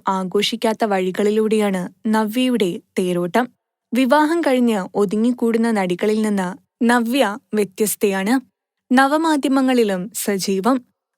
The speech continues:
മഞ്ഞിൽ കുളിച്ച് ഒരു ബൈക്കിന് മുകളിലിരിക്കുന്ന ചിത്രം നവ്യ പോസ്റ്റ് ചെയ്തു. ഭയത്തിന്റെ മന്ത്രണങ്ങൾക്ക് നടുവിൽ ഒറ്റയ്ക്ക് യാത്ര തുടങ്ങുന്നു. ജീവിതത്തിന്റെ ക്യാൻവാസ് കാത്തിരിക്കുന്നു. അവിടെ അധ്വാനം മാത്രമല്ല, പ്രിയപ്പെട്ട ഓർമ്മകളുമുണ്ട്.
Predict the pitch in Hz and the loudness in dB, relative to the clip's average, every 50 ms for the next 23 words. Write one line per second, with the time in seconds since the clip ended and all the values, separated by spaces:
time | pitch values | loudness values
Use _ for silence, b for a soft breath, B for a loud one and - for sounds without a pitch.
0 | _ 254 247 269 277 277 294 330 359 349 - - - 233 220 220 - - 233 202 | _ 2 4 4 4 4 2 2 0 -2 -4 -2 0 0 0 0 0 0 0 0
1 | 180 - - - 214 226 233 226 202 202 196 185 185 180 - 233 233 240 226 208 | 0 -4 -6 -2 0 0 0 2 2 0 0 0 -2 -2 -2 0 0 2 0 0
2 | 185 214 196 208 220 214 226 208 208 - 233 220 226 214 - 220 190 - 214 202 | 0 0 0 0 2 0 0 -2 0 -2 0 0 0 -2 -2 -4 -2 -2 -2 -2
3 | 185 180 180 - - 208 220 220 214 220 233 214 185 190 247 247 - - 208 196 | -2 -4 -6 -6 -4 -2 -2 -2 0 0 0 0 0 0 -6 -12 -4 -2 -2 -2
4 | 175 - - - 196 175 - 196 196 180 240 269 - _ _ _ _ _ _ _ | -2 -4 -6 -8 -8 -4 -2 -2 0 0 0 -2 -2 _ _ _ _ _ _ _
5 | - 208 202 190 185 180 - 208 196 190 196 196 196 196 190 185 185 185 196 196 | -4 -2 -2 -2 -2 -4 -4 -4 -2 -2 -2 -2 -2 -2 -4 -4 -2 -2 -2 -2
6 | 196 196 202 202 208 202 - 220 202 196 190 185 196 190 196 180 185 233 - _ | -2 -2 -2 -2 -4 -2 -2 -2 0 0 0 0 0 0 0 -2 -2 -6 -12 _
7 | _ _ _ - 240 233 - - 294 294 - - 269 220 190 180 185 175 - 196 | _ _ _ -2 -2 -2 0 -2 -4 -4 -2 -2 -2 -2 -2 -4 -6 -6 -6 -8
8 | 190 180 202 180 185 180 180 185 185 214 269 262 - _ _ _ _ _ _ - | -8 -6 -6 -6 -4 -4 -4 -2 0 0 0 0 -2 _ _ _ _ _ _ -4
9 | 220 208 240 269 277 277 294 320 320 - - 302 302 311 294 - - 214 202 196 | -2 0 0 0 0 0 0 -2 -2 0 0 0 0 0 -2 -2 -2 -2 -2 -2
10 | 190 196 202 202 190 185 180 - - - - - 220 196 190 180 - 208 190 190 | -2 -2 0 0 0 0 -2 -6 -8 -10 -6 -4 -4 -4 -4 -2 -2 -2 -2 -2
11 | 180 202 190 196 240 269 254 - _ _ _ _ _ 208 202 190 185 202 196 190 | -2 -2 0 0 0 0 0 -4 _ _ _ _ _ -2 -2 0 0 0 0 -2
12 | 180 170 - 190 202 202 208 214 196 185 190 185 180 - 208 196 190 190 202 240 | -2 -6 -4 -4 -2 -2 -2 -2 -2 -2 -4 -6 -6 -4 -4 -4 -2 0 0 0
13 | 269 - _ _ _ - 240 262 262 269 262 311 285 - 254 202 190 185 185 190 | -2 -2 _ _ _ -2 -2 0 0 0 0 -2 0 0 0 0 0 -2 -2 -2
14 | 202 202 196 196 185 180 185 190 190 233 269 | -4 -2 -2 -2 -2 -2 -4 -2 0 0 -2